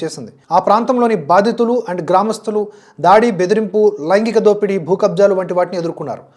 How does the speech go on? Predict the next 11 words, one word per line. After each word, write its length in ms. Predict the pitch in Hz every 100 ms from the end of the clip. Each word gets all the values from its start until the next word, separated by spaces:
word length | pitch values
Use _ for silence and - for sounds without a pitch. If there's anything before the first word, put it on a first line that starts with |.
| _ _ _
వారికి 260 | 131 190 180
కనీసం 360 | 190 208 220 202
వేతనాలు 380 | 190 208 202
కూడా 180 | 202 196
చెల్లించలేదు. 520 | 180 180 180 147 120 - -
దీంతో 240 | 220 226
వారు 300 | 214 208 208
సందేశ్ 380 | 233 185 233 233
ఖాళీ 180 | 214 214
ప్రాంతం 460 | - 185 202 190
బయట 240 | 156 202